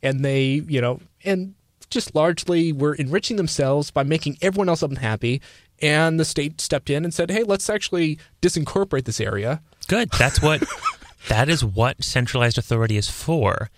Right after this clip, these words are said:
Speaker 2: Centralized authority is not an, an absolute goal. It's not an absolute good, and it provides many problems. But that is what authority and government are for, is to protect the common good, to stop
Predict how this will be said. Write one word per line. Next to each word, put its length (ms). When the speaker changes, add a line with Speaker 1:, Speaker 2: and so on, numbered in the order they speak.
Speaker 2:
Centralized 460
authority 360
is 120
not 240
an, 240
an 300
absolute 540
goal. 300
It's 120
not 120
an 80
absolute 400
good, 260
and 180
it 120
provides 360
many 160
problems. 420
But 140
that 220
is 120
what 240
authority 540
and 100
government 480
are 100
for, 500
is 220
to 180
protect 680
the 100
common 400
good, 340
to 160
stop 520